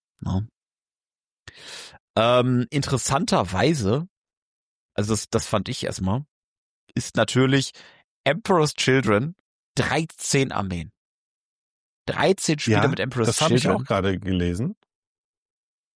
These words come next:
Speaker 1: Das fand ich interessant. Äh, und das Witzige ist,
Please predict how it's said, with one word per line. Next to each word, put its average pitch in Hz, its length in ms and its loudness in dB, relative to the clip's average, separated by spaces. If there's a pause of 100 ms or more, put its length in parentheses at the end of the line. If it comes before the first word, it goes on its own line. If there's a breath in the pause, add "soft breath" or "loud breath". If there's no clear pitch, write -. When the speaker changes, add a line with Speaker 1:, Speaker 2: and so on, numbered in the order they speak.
(840)
Speaker 1:
Das 110 160 0
fand 175 220 2
ich 185 60 0
interessant. 190 640 -4 (1700)
Äh, 101 300 4 (320)
und 110 100 -2
das 110 220 0
Witzige 127 420 0
ist, - 200 -2